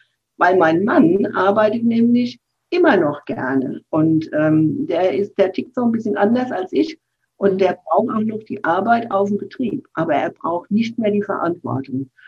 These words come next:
Speaker 1: Und das geht mir genauso. Also ich brauche nicht mehr die Verantwortung für, äh, zweiundzwanzig Mitarbeiter, nicht
Speaker 2: Mhm.
Speaker 1: mehr in der Corona-Krise. Äh, das brauche ich alles nicht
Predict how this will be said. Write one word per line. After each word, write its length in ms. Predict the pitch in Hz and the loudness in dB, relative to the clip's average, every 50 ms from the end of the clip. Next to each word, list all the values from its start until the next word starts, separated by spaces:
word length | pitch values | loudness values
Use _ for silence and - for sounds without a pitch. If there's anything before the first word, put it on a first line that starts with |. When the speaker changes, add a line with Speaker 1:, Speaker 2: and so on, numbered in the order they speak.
| - _ _ _ _ _ | -20 _ _ _ _ _
Speaker 1:
Und 420 | - 170 170 175 - - - - | -6 -4 -4 -4 -6 -8 -2 2
das 240 | 196 202 226 226 - | 2 2 2 2 -2
geht 220 | - 220 220 - 214 | -6 -6 -4 0 2
mir 160 | 202 190 185 | 2 2 2
genauso. 720 | 190 170 156 147 139 143 151 156 139 - - 123 - - - - | 2 0 0 0 0 2 0 0 0 -2 -6 -8 -8 -8 -8 -8
Also 180 | 156 156 156 | -8 -8 -6
ich 220 | - - - - - | -8 -10 -10 -6 -2
brauche 180 | 185 214 233 | 0 2 4
nicht 120 | 226 233 233 | 4 4 2
mehr 120 | 233 214 | 2 0
die 140 | 220 208 - | -2 -4 -6
Verantwortung 880 | - 196 - - - 240 247 240 247 226 226 226 226 233 226 220 220 214 | -6 -6 -4 -2 -2 0 0 -2 0 0 0 0 0 0 0 0 -2 -2
für, 480 | - - 196 190 185 175 175 175 175 - _ - 202 - | -4 -6 -4 -4 -2 -2 -2 -4 -6 -8 _ -16 -10 -6
äh, 180 | 175 175 175 170 | -4 -4 -4 -4
zweiundzwanzig 720 | - _ 196 190 196 202 - - 170 175 175 185 185 - | -4 _ 0 2 2 2 0 -2 -4 -4 -4 -6 -6 -4
Mitarbeiter, 840 | - 247 - - 214 208 208 196 190 190 196 190 196 196 190 196 196 - _ _ _ _ _ | -4 -4 0 0 0 2 2 0 0 0 -2 0 0 0 0 0 -2 -8 _ _ _ _ _
nicht 160 | 202 196 165 | -2 -2 0
Speaker 2:
Mhm. 40 | 151 | 0
Speaker 1:
mehr 160 | 170 185 165 | 2 2 2
in 80 | 151 170 | 2 2
der 140 | 170 165 165 | 0 0 -2
Corona-Krise. 1300 | - - 180 185 226 240 247 247 240 226 214 202 196 - - 202 202 196 196 190 190 185 185 180 185 - | -2 -4 -6 -4 -2 0 0 0 2 2 2 0 0 -2 -4 -4 -2 -2 -2 -4 -2 -2 -2 -2 -2 -4
Äh, 300 | - - - 139 151 165 160 160 - _ _ | -2 -2 0 0 0 -2 -4 -6 -10 _ _
das 200 | 170 175 - - | -10 -10 -10 -12
brauche 340 | _ - - 196 208 208 208 | _ 0 2 2 2 2 0
ich 120 | 202 - | -4 -4
alles 320 | - 175 180 185 - - - | -4 -4 -4 -4 -6 -8 -10
nicht 200 | - - - | -10 -10 -12